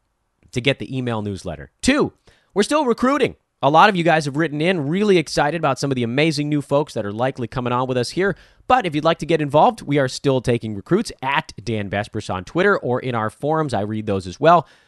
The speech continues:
You can get at me that way. And finally, and this is the part where we gotta, listen, we gotta power the locomotive, guys.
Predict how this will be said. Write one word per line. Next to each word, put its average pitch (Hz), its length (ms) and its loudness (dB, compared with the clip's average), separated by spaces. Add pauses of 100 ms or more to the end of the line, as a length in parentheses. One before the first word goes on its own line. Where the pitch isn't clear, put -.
You 113 120 -6
can 123 120 -6
get 117 160 0
at 107 100 -2
me 101 160 -4
that 120 300 2
way. 104 300 -2 (420)
And 160 240 0
finally, 151 840 2
and 131 120 -4
this 214 140 -2
is 165 100 -6
the 147 80 -8
part 143 260 2
where 120 100 -2
we 117 100 -2
gotta, 113 340 0 (420)
listen, 98 360 -4
we 123 140 -4
gotta 156 180 4
power 151 280 4
the 131 60 2
locomotive, 117 540 2
guys. 101 320 0